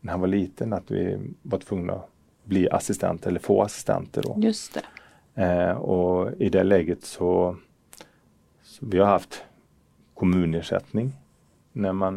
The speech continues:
Speaker 1: när föräldradagar tar slut, så hur ska man göra då? Vi
Speaker 2: Hur gör
Speaker 1: visste
Speaker 2: man
Speaker 1: ingenting.
Speaker 2: då?
Speaker 1: Men vi,
Speaker 2: Ja.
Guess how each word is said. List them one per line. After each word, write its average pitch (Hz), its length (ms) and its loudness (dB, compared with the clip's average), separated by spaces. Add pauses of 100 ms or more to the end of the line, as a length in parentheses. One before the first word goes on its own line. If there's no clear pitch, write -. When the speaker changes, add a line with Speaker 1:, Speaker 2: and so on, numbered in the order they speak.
Speaker 1:
när 95 200 -6 (120)
föräldradagar 98 520 4
tar - 140 -4
slut, 101 320 -4
så - 140 -8
hur 95 100 -4
ska - 180 -6
man 101 120 2
göra 98 140 4
då? 92 180 4
Vi 104 100 -4
Speaker 2:
Hur 95 100 -2
gör 98 60 4
Speaker 1:
visste 87 200 0
Speaker 2:
man 101 100 -2
Speaker 1:
ingenting. - 240 -4
Speaker 2:
då? 110 60 -8
Speaker 1:
Men 104 180 2
vi, 107 60 2
Speaker 2:
Ja. 117 240 -2